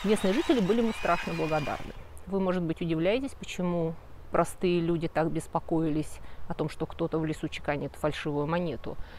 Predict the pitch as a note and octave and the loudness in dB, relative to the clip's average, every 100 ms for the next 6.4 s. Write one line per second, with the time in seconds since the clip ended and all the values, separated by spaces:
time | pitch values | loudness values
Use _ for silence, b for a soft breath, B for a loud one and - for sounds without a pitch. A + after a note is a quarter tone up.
0 | B B B F#3 F#3 F3+ F3+ - C4+ C4+ | B B B -2 0 2 2 0 0 0
1 | - - G3+ F#3 F3 - - - - - | 0 -2 2 4 2 0 -6 -16 -14 -4
2 | G3 F3 F3 F#3 B3 D#4+ F#3+ - F3+ E3+ | -2 0 0 2 2 2 0 2 0 2
3 | G3+ C#4 - - G3+ - G#3+ F#3+ F#3+ A#3 | 2 0 -4 -6 -6 -2 2 4 4 4
4 | - C4+ - B3+ A#3+ A3+ G3 F#3 F3 G3 | 2 -6 0 2 4 4 2 2 4 6
5 | G#3 G3+ F#3 F3 - G3 - F3+ F3+ F#3 | 6 4 2 2 0 -2 0 2 4 6
6 | F3+ D#3+ - - | 6 4 0 -2